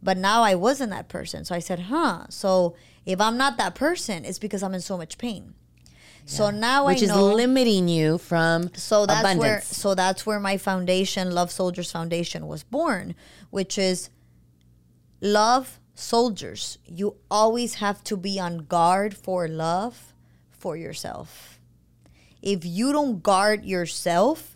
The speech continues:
Speaker 1: like a soldier, what does a soldier do?
Speaker 2: Mm-hmm.
Speaker 1: They guard. They're
Speaker 2: Mm-hmm.
Speaker 1: protecting.
Speaker 2: Protecting.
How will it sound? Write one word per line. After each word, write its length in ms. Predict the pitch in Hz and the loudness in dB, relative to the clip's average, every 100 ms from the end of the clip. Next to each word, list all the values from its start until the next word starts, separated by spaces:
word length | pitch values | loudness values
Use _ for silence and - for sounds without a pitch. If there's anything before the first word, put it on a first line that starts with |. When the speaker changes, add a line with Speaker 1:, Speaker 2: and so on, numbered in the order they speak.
| - | -4
Speaker 1:
like 240 | 190 190 | -2 0
a 80 | 175 | -4
soldier, 460 | - 208 233 254 269 | -2 0 0 -2 0
what 120 | 294 | 0
does 80 | 269 | 0
a 40 | |
soldier 380 | 226 254 220 214 | 0 0 0 -2
do? 160 | 185 160 | -2 -4
Speaker 2:
Mm-hmm. 500 | 160 160 151 147 151 | -4 -8 -8 -6 -2
Speaker 1:
They 140 | 196 | -2
guard. 560 | 180 196 185 165 156 - _ _ _ - - | 2 4 4 2 -4 -10 _ _ _ -20 -6
They're 120 | 190 | -4
Speaker 2:
Mm-hmm. 60 | 147 | -2
Speaker 1:
protecting. 300 | 214 175 220 | -2 2 2
Speaker 2:
Protecting. 560 | 175 208 180 156 156 | 2 2 2 0 -2